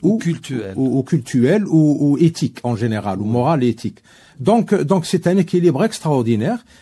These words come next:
Speaker 2: qui faisait que n'importe quel citoyen pouvait vivre sa citoyenneté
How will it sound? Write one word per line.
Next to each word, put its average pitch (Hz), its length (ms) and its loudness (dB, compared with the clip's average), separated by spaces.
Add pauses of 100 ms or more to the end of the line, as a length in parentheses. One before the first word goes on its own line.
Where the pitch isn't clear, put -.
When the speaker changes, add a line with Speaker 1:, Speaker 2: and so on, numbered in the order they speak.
(160)
Speaker 2:
qui 170 140 0
faisait 160 380 4
que 117 320 0 (240)
n'importe 156 460 0
quel 139 120 0
citoyen 135 480 -2
pouvait 127 400 0
vivre 165 340 0
sa - 140 -6
citoyenneté 147 880 -2